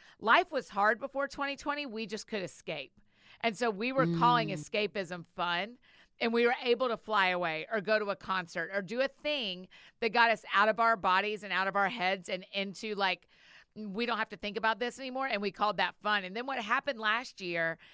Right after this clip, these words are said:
Speaker 1: is everything we escaped to stopped, except
Speaker 2: Right.
Speaker 1: alcohol and food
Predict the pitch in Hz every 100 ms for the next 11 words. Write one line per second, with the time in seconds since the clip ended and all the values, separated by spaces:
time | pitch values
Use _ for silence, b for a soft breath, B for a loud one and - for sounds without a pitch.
0 | b b 240 208 - 247 233 277 262 226
1 | 208 208 180 - - 185 208 - - 294
2 | 269 277 294 _ _ - - 202 143 -
3 | - _ _ 220 - 214 - 202 196 180
4 | 180 160 160 - - 196 - 196 175 170
5 | 165